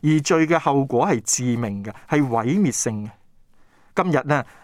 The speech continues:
有人對罪嘅態度有唔同嘅睇法，甚至連教會亦都對罪，好似呢，作出一啲嘅妥協，認為呢，值得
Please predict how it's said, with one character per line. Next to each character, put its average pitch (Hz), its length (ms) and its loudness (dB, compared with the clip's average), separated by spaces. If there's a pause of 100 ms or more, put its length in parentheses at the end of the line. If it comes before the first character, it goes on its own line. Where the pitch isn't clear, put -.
有 165 160 2
人 160 200 0
對 196 160 2
罪 151 240 2
嘅 156 60 4
態 151 340 0
度 127 280 0 (160)
有 147 120 2
唔 139 200 -4
同 110 180 -8
嘅 135 80 0
睇 120 280 -4
法， - 160 -4 (480)
甚 180 300 2
至 196 220 2
連 127 220 -2
教 180 280 0
會 156 240 2
亦 180 140 0
都 226 180 0
對 165 360 0
罪， 123 320 -2 (260)
好 208 160 0
似 165 160 2
呢， 190 200 2 (180)
作 - 160 0
出 208 100 -2
一 208 40 2
啲 190 180 0
嘅 147 40 0
妥 120 280 -4
協， 131 140 -4 (280)
認 147 200 4
為 123 180 2
呢， 196 120 2
值 143 140 0
得 180 120 -4